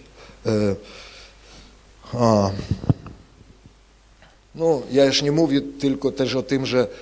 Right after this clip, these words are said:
w poście warto ograniczać się też, e, ludzi, którzy czują, że wam przeszkadza takie rzeczy jak telewizja. Wczoraj my na szkole mówili, że wa-, wart-,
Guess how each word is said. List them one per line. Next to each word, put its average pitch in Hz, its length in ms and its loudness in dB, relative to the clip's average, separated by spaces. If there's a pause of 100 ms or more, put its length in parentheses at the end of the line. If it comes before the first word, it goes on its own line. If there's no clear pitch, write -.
(140)
w - 100 -20
poście 143 640 2 (300)
warto 127 680 0 (420)
ograniczać 135 720 -2
się 104 280 -4 (300)
też, - 480 -6
e, 101 360 -4 (200)
ludzi, 127 260 -4
którzy 127 260 -6
czują, 131 420 -4
że 113 140 -8
wam 117 280 -4 (360)
przeszkadza 113 640 -4 (320)
takie 113 260 -8
rzeczy 113 280 -4
jak 110 140 -6
telewizja. 113 760 -6 (500)
Wczoraj 117 300 -4
my 117 160 -6
na 113 100 -6
szkole 120 280 -2
mówili, 110 360 -8
że 110 140 -8
wa-, 135 360 -4
wart-, 139 500 0